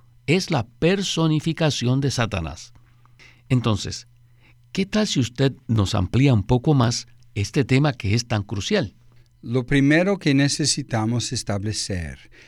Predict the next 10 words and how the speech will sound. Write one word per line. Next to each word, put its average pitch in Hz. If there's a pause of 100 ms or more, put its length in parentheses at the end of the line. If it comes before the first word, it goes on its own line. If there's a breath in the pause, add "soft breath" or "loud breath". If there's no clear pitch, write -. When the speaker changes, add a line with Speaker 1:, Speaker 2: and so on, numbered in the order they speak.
(140)
Speaker 2:
es 110
que 131
la 120
Biblia 160
revela 113
la 113
verdad 113 (160)
respecto 117
a 104
Dios 110